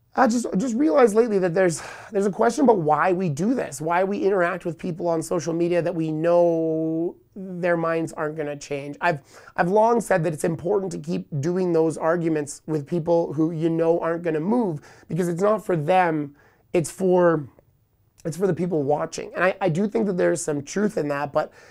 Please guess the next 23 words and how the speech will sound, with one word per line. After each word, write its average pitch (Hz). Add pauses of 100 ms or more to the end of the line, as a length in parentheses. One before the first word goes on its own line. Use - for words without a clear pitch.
(920)
it's 185
also 247
dawned 208
on 202
me 196
in 185
the 180
last 180
little 165
while 175
that 165
those 175
arguments 185
we 170
have 151
with 147
people 160
who 147
aren't 156
gonna 165
change 156
their 143
minds 143